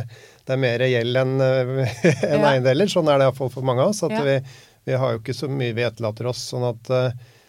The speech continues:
Speaker 1: men, eh, jeg holdt på å si, døden kan jo komme til alle tider.
Speaker 2: Absolutt.
Speaker 1: Eh, og,
Speaker 2: Mm.
Speaker 1: og man kan bli overkjørt av trikken når man går over gata, selv om
Speaker 2: Mm.
Speaker 1: man er tredve år, eh, eller femti eller førti. Så det som man bør tenke på, er jo om man har en god nok, eh, forsikringsdekning.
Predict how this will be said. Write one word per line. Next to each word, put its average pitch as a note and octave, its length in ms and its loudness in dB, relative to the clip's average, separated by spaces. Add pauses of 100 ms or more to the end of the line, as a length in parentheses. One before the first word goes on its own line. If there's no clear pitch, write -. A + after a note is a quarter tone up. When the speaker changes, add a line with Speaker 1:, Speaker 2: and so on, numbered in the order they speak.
(460)
Speaker 1:
men, C#3 240 -2 (160)
eh, - 20 0
jeg C3 280 0
holdt B2 100 -12
på C3+ 80 -6
å - 0 -
si, C3 100 -6
døden B2 400 -4
kan C3+ 220 -2
jo C3+ 220 0
komme A2+ 300 -4
til B2 140 -8
alle A2 280 -4 (520)
tider. C#3 300 -2
Speaker 2:
Absolutt. A#3+ 160 -6
Speaker 1:
Eh, D3 320 -2
og, C#3+ 340 0
Speaker 2:
Mm. D#3 100 -8
Speaker 1:
og C#3 280 -4
man C3+ 180 -4
kan C3 220 -6
bli C3 100 -4
overkjørt A#2+ 600 -8 (100)
av C#3 160 -6
trikken C3+ 340 -6
når C3+ 140 -2
man C3 180 0
går B2+ 140 0
over A#2+ 160 -2
gata, C#3+ 280 -4
selv G#3 220 -2
om B2+ 60 -2
Speaker 2:
Mm. B2+ 140 -4
Speaker 1:
man C3 100 -4
er B2+ 100 -6
tredve B2 220 -4 (100)
år, E3 60 -8 (640)
eh, C#3 180 0
eller C3 140 -4
femti C3+ 340 -4
eller C3+ 120 -4
førti. C#3+ 280 -4 (200)
Så D#3 220 0
det C#3 240 2
som C#3+ 400 -2
man C#3 220 0
bør C3 240 2
tenke C3 260 -4
på, F#3 180 2
er D3 100 6
jo B2+ 60 2
om A#2+ 80 -4
man B2 140 0
har A#2 240 -2
en A#2+ 160 -4
god A2 300 -6
nok, A#2 420 -4
eh, A#2+ 440 -4
forsikringsdekning. C#3+ 1300 -4